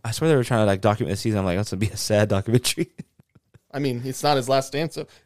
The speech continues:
Speaker 2: he's gonna go play for the Jazz when Bronny gets drafted. Imagine.
Speaker 1: He wants to go back to Cleveland. He's like, "Oh, fuck, Cleveland's doing nice. Fuck."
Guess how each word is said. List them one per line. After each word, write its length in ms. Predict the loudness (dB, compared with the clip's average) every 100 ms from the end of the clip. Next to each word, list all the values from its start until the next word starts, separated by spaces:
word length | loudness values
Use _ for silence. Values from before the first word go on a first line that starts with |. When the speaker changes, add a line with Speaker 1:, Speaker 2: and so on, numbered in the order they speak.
| _
Speaker 2:
he's 180 | -16
gonna 140 | -12 -6
go 100 | -4
play 180 | 0 0
for 140 | 0
the 80 | -4
Jazz 320 | 0 0 0
when 220 | -6 -8 _ -20 -6
Bronny 240 | -4 -4
gets 160 | -6 -8
drafted. 360 | -6 -8 -8 -14 _ _ _ _ _ _ _ _ -2
Imagine. 560 | 2 2 2 0 0 2
Speaker 1:
He 80 | 4
wants 160 | 6
to 20 |
go 60 | 6
back 200 | 6 4
to 60 | 2
Cleveland. 240 | 2 4
He's 100 | 2
like, 120 | 0
"Oh, 120 | -2
fuck, 240 | -2 -2 0
Cleveland's 280 | 2 2 2
doing 160 | 0
nice. 260 | 2 2 0
Fuck." 360 | 0 0 0